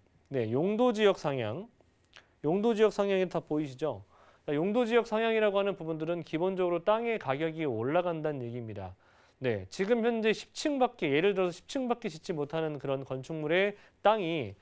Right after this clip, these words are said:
앞으로 삼십 층, 사십 층을 지을 수 있는 땅이 된다면 그만큼 땅의 가격은 올라갈 수밖에 없죠. 그런 가격의 상승으로 인해서 주변의 부동산 가격도 피할 수 없다라는 점을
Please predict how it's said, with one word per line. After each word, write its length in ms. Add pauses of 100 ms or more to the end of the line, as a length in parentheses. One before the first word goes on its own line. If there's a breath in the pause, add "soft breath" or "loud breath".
(200 soft breath)
앞으로 320
삼십 440
층, 280
사십 340
층을 260
지을 220
수 160
있는 180
땅이 220
된다면 640 (360 soft breath)
그만큼 380
땅의 260
가격은 360
올라갈 340
수밖에 360
없죠. 420 (480 soft breath)
그런 280
가격의 460
상승으로 540
인해서 260
주변의 320
부동산 420
가격도 600 (560 soft breath)
피할 300
수 240
없다라는 500
점을 460